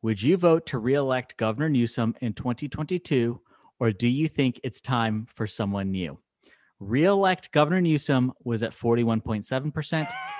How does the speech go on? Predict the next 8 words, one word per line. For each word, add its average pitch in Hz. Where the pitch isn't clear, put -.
Time 180
for 185
someone 170
new, 143
fifty-eight 135
point 120
three 110
percent. 92